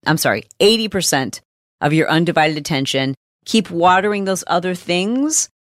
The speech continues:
but go all in on one thing until it's completely successful, and you can then go into management mode, go into autopilot.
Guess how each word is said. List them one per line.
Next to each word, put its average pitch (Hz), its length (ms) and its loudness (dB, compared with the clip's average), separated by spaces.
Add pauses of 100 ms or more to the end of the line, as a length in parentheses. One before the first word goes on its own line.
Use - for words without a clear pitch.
but 165 180 2 (360)
go 240 260 4
all 220 220 2
in 190 200 -2
on 160 180 -2
one 170 200 -2
thing 165 360 -2 (360)
until 160 380 0
it's 156 160 -2
completely 196 560 0
successful, 156 840 0
and 151 220 -2
you 151 160 -2
can 147 320 -4
then 160 480 0 (420)
go 156 220 4
into 180 160 -2
management 208 500 0
mode, 104 340 -4
go 180 140 4
into 202 240 2
autopilot. 123 680 -2